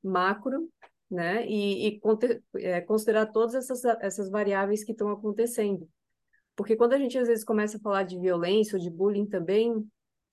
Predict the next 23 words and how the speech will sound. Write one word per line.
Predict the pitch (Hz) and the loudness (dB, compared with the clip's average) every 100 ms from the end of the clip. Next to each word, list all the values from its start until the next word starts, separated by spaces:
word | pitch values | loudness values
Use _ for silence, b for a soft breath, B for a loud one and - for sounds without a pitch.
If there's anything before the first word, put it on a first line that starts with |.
| - | -6
às | 240 | -2
vezes | 180 202 | 0 0
vem | 185 220 | 4 4
muito | 214 220 | 4 0
a | |
questão | 233 220 220 220 220 | 0 -2 0 -2 0
de | 190 202 208 208 202 202 - _ _ _ _ | -2 -4 -4 -4 -4 -6 -14 _ _ _ _
a | - | -4
gente | 196 214 214 | 0 0 0
tem | 226 | -2
que | 233 | 0
resolver | 208 208 196 | 2 2 2
o | 214 | 0
conflito. | 233 247 226 196 185 170 165 _ _ _ _ _ _ _ _ _ _ | 0 -2 -2 -6 -6 -16 -16 _ _ _ _ _ _ _ _ _ _
E | 190 | -4
a | |
partir | 185 214 208 | -2 -2 2
da | |
hora | 208 202 | 2 2
que | 226 | 0
resolver | 196 190 196 | 0 0 0
o | |
conflito, | 196 196 196 190 208 247 | 0 -4 -2 -2 -2 -10